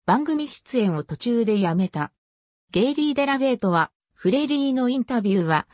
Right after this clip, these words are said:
ハワード・スターンの汚点の一つとなるもので、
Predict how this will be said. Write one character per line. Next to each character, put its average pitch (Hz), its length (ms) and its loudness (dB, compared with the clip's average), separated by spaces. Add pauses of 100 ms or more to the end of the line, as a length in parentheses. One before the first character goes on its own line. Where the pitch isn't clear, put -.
(140)
ハ 180 200 0
ワ 269 200 0
ー - 20 -2
ド・ 277 140 -4
ス - 160 -8
タ 285 180 0
ー 262 40 0
ン 226 80 2
の 170 120 0
汚 160 60 -2
点 277 220 -2
の 277 100 -4
一 302 240 -6
つ - 120 -10
と 208 140 0
な 202 120 2
る 208 100 0
も 180 100 0
の 180 140 0
で、 170 240 -4